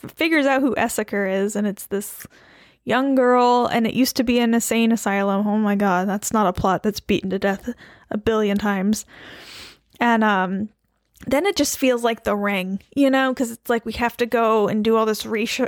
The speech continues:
research and travel around and talk to people to figure out what happened to this young girl. And there's even a scene where, like, she's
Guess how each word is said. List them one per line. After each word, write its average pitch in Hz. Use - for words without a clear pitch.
research 233
and 202
travel 240
around 226
and 208
talk 226
to -
people 214
to 247
figure 240
out 214
what 220
happened 220
to 208
this 202
young 226
girl. 226
And 262
there's 269
even 320
a 277
scene 285
where, 254
like, 233
she's -